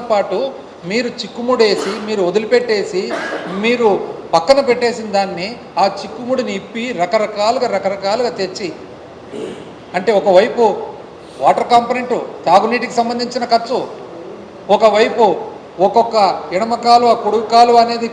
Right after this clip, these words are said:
కాంపోనెంట్ లేకుండా, ఒకవైపు అదనంగా పన్నెండు వేల తొమ్మిది వందల కోట్లు తెచ్చుకోవడము, ఒకవైపు పోలవరం ప్రాజెక్ట్ అథారిటీ వాళ్ళ అనుమతులు, ఒకవైపు సిడబ్ల్యూసీ అనుమతులు, ఒకవైపు ఆర్సీ రివైజ్డ్ కాస్ట్ కమిటీ అనుమతులు,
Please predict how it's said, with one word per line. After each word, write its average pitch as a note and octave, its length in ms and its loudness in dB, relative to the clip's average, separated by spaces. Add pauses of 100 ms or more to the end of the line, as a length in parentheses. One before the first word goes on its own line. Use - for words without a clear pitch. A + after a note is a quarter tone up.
కాంపోనెంట్ A3+ 520 -2
లేకుండా, A3+ 360 2 (480)
ఒకవైపు G#3+ 500 2
అదనంగా A#3+ 460 2
పన్నెండు A#3 360 2
వేల A#3 180 6 (520)
తొమ్మిది A3+ 280 0
వందల A3+ 260 0
కోట్లు A3+ 300 0
తెచ్చుకోవడము, A#3+ 540 0 (540)
ఒకవైపు A3 500 2 (840)
పోలవరం A#3+ 500 2
ప్రాజెక్ట్ A3+ 380 2
అథారిటీ A#3 340 2
వాళ్ళ A#3 180 4
అనుమతులు, A#3 380 -2 (100)
ఒకవైపు G#3 360 0 (120)
సిడబ్ల్యూసీ A#3+ 540 0
అనుమతులు, A#3 400 -2 (420)
ఒకవైపు A3+ 460 4 (540)
ఆర్సీ A#3+ 220 0 (120)
రివైజ్డ్ A#3+ 420 0
కాస్ట్ G#3+ 300 2
కమిటీ B3 340 -2
అనుమతులు, B3 420 0